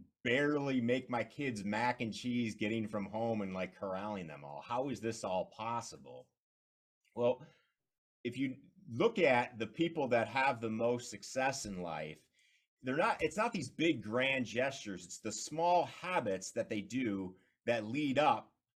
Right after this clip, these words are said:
to the, the, the abilities that they have. It's really the small little habits.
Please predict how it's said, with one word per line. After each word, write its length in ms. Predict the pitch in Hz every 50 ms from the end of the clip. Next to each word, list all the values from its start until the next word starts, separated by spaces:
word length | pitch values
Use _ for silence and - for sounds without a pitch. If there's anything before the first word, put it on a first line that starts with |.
| _ _ _ _ _ - - -
to 500 | 135 131 127 123 120 117 117 113 110 110 - _ _ _ _ _ _ _ 113 110
the, 420 | 117 113 113 113 110 110 107 101 98
the, 260 | 107 107 107 104 98
the 120 | 95 104
abilities 520 | 101 90 104 123 147 151 135 117 107 92 85
that 120 | 95 92
they 140 | - 90 90
have. 460 | 92 110 117 117 104 82 73 69 80
It's 160 | 87 - -
really 180 | 120 139 139 135
the 100 | 110 107
small 500 | - - - 131 127 127 131 131 131 123
little 200 | 120 123 113 101
habits. 640 | - - 110 110 113 104 85 78 78 - - -